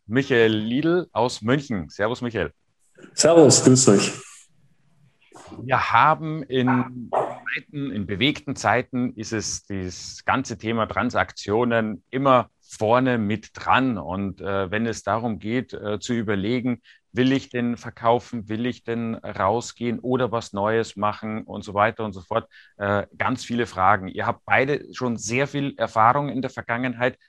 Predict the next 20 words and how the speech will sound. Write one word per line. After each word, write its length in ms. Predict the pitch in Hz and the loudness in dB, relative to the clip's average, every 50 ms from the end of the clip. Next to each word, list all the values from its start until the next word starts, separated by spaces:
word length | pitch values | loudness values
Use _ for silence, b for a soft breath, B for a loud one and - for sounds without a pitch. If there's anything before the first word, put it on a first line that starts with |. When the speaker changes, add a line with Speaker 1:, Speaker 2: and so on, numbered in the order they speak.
| _ _ | _ _
Speaker 1:
mit 300 | - 113 151 - - - | -2 -2 -2 -2 -4 -10
solchen 500 | _ - - 120 107 104 - - - 90 | _ -6 0 0 0 0 0 -4 -10 -12
Transaktionen, 1300 | 87 - - 95 98 98 - - - - - - - - - 92 90 90 92 95 95 101 110 131 131 b b b b b b - | -12 -8 -6 -6 -6 -6 -6 -8 -10 -12 -12 -14 -16 -10 -6 -4 -2 -2 0 -2 -2 -2 -2 -4 -4 b b b b b b -4
äh, 340 | 104 104 104 107 107 - - _ | -2 0 0 0 0 -2 -6 _
in 460 | - 147 147 156 156 156 151 135 - | -4 -2 -2 -2 -2 -4 -4 -6 -6
der, 400 | - 117 113 117 120 120 117 - _ _ _ - | -2 0 2 4 4 4 4 2 _ _ _ 0
ja, 320 | - 143 151 120 - 117 120 | 2 4 4 4 4 2 0
inhabergeführten 1300 | 139 - _ _ - 135 135 131 - 135 - - - 135 143 156 156 156 - 143 139 135 135 131 131 _ _ _ _ _ _ - | -2 -4 _ _ -14 -12 -12 -8 -8 -8 -8 -6 -2 0 0 0 0 -2 -4 -4 -2 0 -2 -2 -4 _ _ _ _ _ _ -4
Hotellerie. 580 | - 135 143 139 165 156 156 151 147 170 160 | -2 0 0 0 0 0 0 0 -2 -4 -6
Gleichermaßen 840 | - - 95 87 104 113 - 139 123 113 120 120 120 120 - 120 107 | -6 -8 -6 -6 -6 -4 -4 -4 -2 0 0 -2 -2 -4 -8 -10 -8
gilt 220 | - 127 113 110 | -8 -8 -6 -6
es 120 | 123 110 - | -8 -4 -2
auch 160 | 85 113 - | -2 -2 -2
für 140 | - - 123 | -4 -6 -6
die 100 | 104 107 | -6 -4
Gastronomie 800 | - 113 123 - - - - 147 143 143 143 143 143 143 143 143 | -4 -6 -6 -6 -10 -12 -8 -6 -6 -4 -4 -4 -4 -4 -4 -6
in 440 | - - - 110 104 104 98 87 - _ _ _ | -6 -8 -6 -4 -4 -4 -4 -6 -10 _ _ _
Deutschland. 680 | - 104 104 110 123 - - - 143 156 175 170 - | -2 2 2 2 2 0 -2 -2 -2 -2 -2 -4 -6
Und 200 | - 110 104 101 | -10 -12 -8 -6
deswegen 420 | 123 123 - - 131 123 104 - | -6 -6 -4 -4 -6 -6 -6 -8